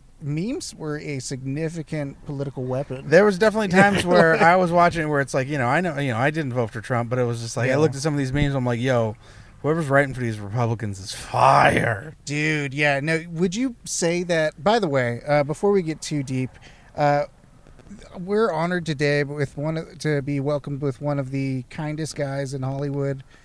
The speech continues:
Speaker 1: um, really awesome comedian, uh, Roast Battle Season two champ, and, uh, all around just good dude. Uh, ladies and gentlemen,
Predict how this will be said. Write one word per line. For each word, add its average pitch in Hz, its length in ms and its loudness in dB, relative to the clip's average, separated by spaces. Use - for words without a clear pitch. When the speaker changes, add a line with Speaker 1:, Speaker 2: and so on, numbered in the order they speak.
Speaker 1:
um, 131 500 -2
really 185 460 0
awesome 160 400 -6
comedian, 139 720 -2
uh, 139 340 2
Roast 151 360 -2
Battle 160 420 -4
Season 151 420 -6
two 160 280 -4
champ, 151 520 -6
and, 143 340 -2
uh, 135 340 0
all 165 220 -2
around 151 540 -6
just 196 240 -12
good 180 200 -4
dude. 131 480 -2
Uh, 131 180 -2
ladies 151 320 -4
and 143 80 -8
gentlemen, 147 420 -4